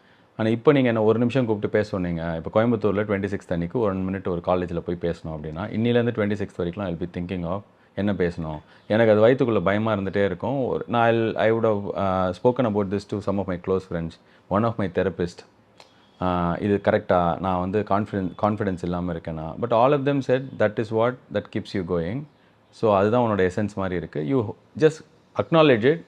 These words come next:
and இப்போ இதுக்குள்ள என்ன பண்ணியோ அப்படியே அதை டீல் பண்ணிக்கோன்னு சொல்லிட்டு, with respect to சூர்யா சார்,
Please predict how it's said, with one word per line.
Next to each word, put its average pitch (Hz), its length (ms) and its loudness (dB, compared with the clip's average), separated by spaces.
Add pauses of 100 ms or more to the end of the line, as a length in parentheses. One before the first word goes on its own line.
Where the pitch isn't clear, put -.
(160)
and 131 220 2
இப்போ 127 180 4
இதுக்குள்ள 135 180 6
என்ன 147 200 2
பண்ணியோ 127 280 2
அப்படியே 123 280 4
அதை 113 120 6
டீல் 110 220 0
பண்ணிக்கோன்னு 90 360 -4
சொல்லிட்டு, 90 360 -4 (220)
with 101 200 0
respect 127 360 6
to 160 80 2
சூர்யா 151 300 4
சார், 147 320 2